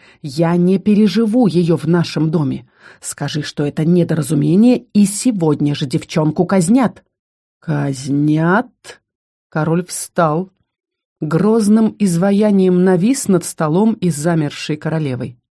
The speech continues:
«За что, объясните-ка мне, Ваше Величество, девушку должны казнить?»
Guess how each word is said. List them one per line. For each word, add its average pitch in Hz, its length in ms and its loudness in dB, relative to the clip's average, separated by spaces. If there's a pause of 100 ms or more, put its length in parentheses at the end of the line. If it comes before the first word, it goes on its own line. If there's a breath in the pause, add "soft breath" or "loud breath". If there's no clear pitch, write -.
(260)
«За 156 320 0
что, 196 640 0
объясните-ка 160 880 -2
мне, 156 300 2
Ваше 160 320 -2
Величество, 147 580 -4
девушку 147 600 -2
должны 160 520 0
казнить?» 196 840 0